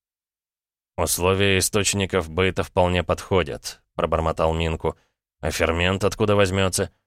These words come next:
«Он тоже может синтезироваться естественным путём при более низкой температуре воды и подходящих условиях. В этом случае процесс пойдёт быстро, будет сопровождаться резким выделением углекислого газа. Представьте себе что-то вроде порыва ветра».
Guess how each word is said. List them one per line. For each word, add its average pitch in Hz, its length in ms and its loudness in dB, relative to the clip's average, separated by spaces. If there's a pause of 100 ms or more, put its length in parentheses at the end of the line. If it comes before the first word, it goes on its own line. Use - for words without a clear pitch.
(640)
«Он 95 160 -6
тоже 110 300 2
может 107 320 0
синтезироваться 107 760 2
естественным 98 720 0
путём 104 380 0
при 95 100 0
более 95 340 0
низкой 95 340 0
температуре 92 640 0
воды 90 340 0
и 95 40 0
подходящих 87 680 -2
условиях. 90 580 0 (380)
В 87 80 -8
этом 101 300 0
случае 101 420 0
процесс 98 400 0
пойдёт 98 400 0
быстро, 90 500 -2 (100)
будет 90 300 -2
сопровождаться 90 680 2
резким 92 400 0
выделением 92 560 0
углекислого 87 720 -2
газа. 80 480 0 (360)
Представьте 95 560 2
себе 98 300 2
что-то 98 320 0
вроде 95 320 2
порыва 92 420 2
ветра». 85 380 0